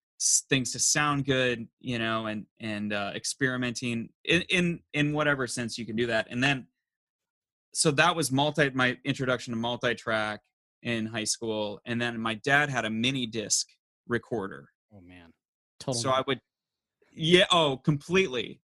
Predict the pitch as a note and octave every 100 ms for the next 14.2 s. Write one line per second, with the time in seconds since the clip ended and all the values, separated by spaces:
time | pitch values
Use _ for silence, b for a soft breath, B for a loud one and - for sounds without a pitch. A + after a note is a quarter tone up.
0 | - B2+ D3+ D#3 E3+ D3+ E3 E3 E3 E3
1 | D#3 C3+ C3 G#3 A#3 F#3+ C#3+ C#3 C#3 C3+
2 | B2+ B2 - C#3 - D3 C3+ C3+ C3+ B2
3 | - - C#3 B2 A#2+ D3 - A#2+ A2+ A2
4 | A2 A2 G#2+ G#2+ A#2 - _ C3+ B2 G#2+
5 | B2 A#2+ A2+ A#2 D3+ F#3 A#2+ G#2+ G#2 -
6 | _ _ _ A#2+ A#2+ B2 B2+ B2 B2 A2+
7 | A#2+ A2+ C3 C3 B2+ A#2 G#2+ A2+ B2+ E3+
8 | D#3+ G#2+ - E2+ - - - - - -
9 | _ _ _ _ _ _ - F#3 G3 D#3+
10 | - _ F#3 B3+ C4+ A#3+ F#3+ A#3 G3 F#3+
11 | F3 D3+ C#3 E3+ F3+ G#3+ G#3 A#3 A#3+ A#3+
12 | - _ - D#3 D#3+ D3+ - D#3 E3+ -
13 | F#3+ F3+ E3 D3 C#3+ C3+ C3+ - - G#2+
14 | C#3